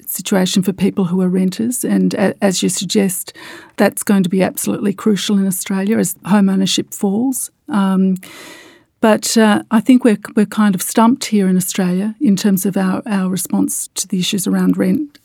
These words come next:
And, uh, we've, we've yet to really come to grips with models that, that can work here.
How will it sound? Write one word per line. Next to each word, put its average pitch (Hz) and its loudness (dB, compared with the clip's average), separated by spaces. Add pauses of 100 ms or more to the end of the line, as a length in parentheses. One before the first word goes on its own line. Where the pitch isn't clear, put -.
(100)
And, 185 0
uh, 196 -2
we've, 202 -2 (200)
we've 196 2
yet 214 2
to 208 0
really 190 0
come 190 -2
to 190 -6
grips - -4
with 196 -2
models 196 2
that, - -6
that 214 -6
can 190 -2
work 196 -4
here. 202 -4